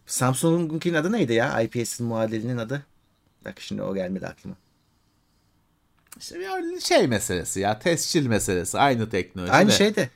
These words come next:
Speaker 2: İsim,
Speaker 1: Samsung'unkin adı başka.
Speaker 2: isim birisi tescil etmiş oluyor kendisine. Ee, başka,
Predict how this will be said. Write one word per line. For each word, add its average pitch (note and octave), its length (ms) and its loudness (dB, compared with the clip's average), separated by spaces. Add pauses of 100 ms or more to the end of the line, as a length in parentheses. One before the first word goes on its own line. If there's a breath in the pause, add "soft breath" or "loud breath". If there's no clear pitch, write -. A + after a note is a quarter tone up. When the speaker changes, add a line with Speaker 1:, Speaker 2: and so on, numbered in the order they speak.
(120)
Speaker 2:
İsim, C#3+ 160 2
Speaker 1:
Samsung'unkin C#3+ 500 2
adı C3+ 140 -4
başka. - 280 -2 (120)
Speaker 2:
isim D3 400 6
birisi C#3+ 380 6
tescil C#3 380 4
etmiş A#2 360 2
oluyor G2+ 280 4
kendisine. G2+ 720 0 (920 soft breath)
Ee, - 80 -20 (880)
başka, A#2 440 0